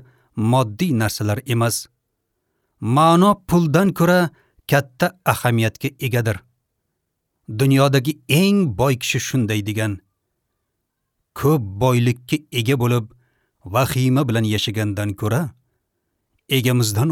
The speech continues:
qo'rqib, ozgina boylik bilan yashash yaxshiroq." Yaxshi hayotga erishishni maqsad qilib harakat qilmang. Chunki yaxshi hayot o'z-o'zida yaxshi emas.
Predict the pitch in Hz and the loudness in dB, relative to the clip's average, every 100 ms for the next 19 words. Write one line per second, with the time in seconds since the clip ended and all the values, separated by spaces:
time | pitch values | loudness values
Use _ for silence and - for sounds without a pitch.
0 | - 123 113 - 120 - _ _ _ _ | -2 -4 -2 -2 -2 -4 _ _ _ _
1 | _ _ _ _ 143 156 107 117 110 98 | _ _ _ _ 2 2 2 2 0 0
2 | 113 113 104 139 107 104 98 92 107 - | 0 0 -2 -4 -2 -2 -2 -4 -8 -10
3 | 107 - 98 101 - _ _ _ _ _ | -10 -8 -8 -10 -14 _ _ _ _ _
4 | _ _ _ _ _ _ _ _ _ _ | _ _ _ _ _ _ _ _ _ _
5 | _ 95 123 165 - 220 - 160 160 - | _ -2 0 2 0 -2 -2 0 0 -2
6 | - - 143 139 123 135 127 120 117 120 | -14 -4 0 0 0 -2 0 0 0 -2
7 | - 143 - 123 - 113 117 107 - - | -4 -8 -6 -6 -4 -2 -2 -4 -6 -6
8 | 107 107 107 98 _ _ _ _ _ _ | -2 -2 -2 -8 _ _ _ _ _ _
9 | _ _ _ _ - 151 - 139 113 113 | _ _ _ _ -2 -2 0 -2 0 0
10 | 110 - 117 - 120 165 196 - _ _ | 0 -4 -6 -2 0 0 -2 -10 _ _
11 | _ _ _ _ - 147 208 214 - 170 | _ _ _ _ 0 4 4 2 2 2
12 | 160 143 147 113 107 - - - 110 117 | 4 2 2 0 -2 -2 -8 -4 -2 -2